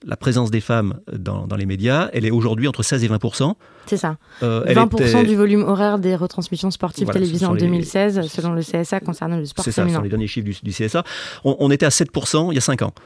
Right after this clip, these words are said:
Speaker 1: Donc on, on voit qu'on part de loin, on, on perçoit bien qu'il y a une progression, mais on voit aussi que cette progression, euh, elle,
Speaker 2: Ouais,
Speaker 1: elle
Speaker 2: ça
Speaker 1: laisse
Speaker 2: met
Speaker 1: des
Speaker 2: du
Speaker 1: marges
Speaker 2: temps.
Speaker 1: de manœuvre très importantes. Ceci étant, vingt pour cent, quand vous discutez avec les journalistes, ils n'ont pas le sentiment, ils n'ont pas le,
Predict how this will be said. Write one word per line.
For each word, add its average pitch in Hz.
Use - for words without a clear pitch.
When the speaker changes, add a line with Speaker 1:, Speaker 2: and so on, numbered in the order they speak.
Speaker 1:
Donc -
on, -
on 120
voit 110
qu'on 104
part 98
de 107
loin, 170
on, -
on 107
perçoit 107
bien 113
qu'il 104
y -
a -
une 98
progression, 110
mais 151
on 110
voit 101
aussi 95
que -
cette -
progression, 113
euh, -
elle, -
Speaker 2:
Ouais, -
Speaker 1:
elle 110
Speaker 2:
ça 107
Speaker 1:
laisse 120
Speaker 2:
met -
Speaker 1:
des 110
Speaker 2:
du 107
Speaker 1:
marges 117
Speaker 2:
temps. -
Speaker 1:
de 101
manœuvre 113
très 160
importantes. 131
Ceci -
étant, 117
vingt 110
pour 135
cent, 165
quand -
vous 101
discutez 113
avec 107
les 107
journalistes, 107
ils 127
n'ont 123
pas -
le 165
sentiment, 107
ils 113
n'ont 113
pas 175
le, 120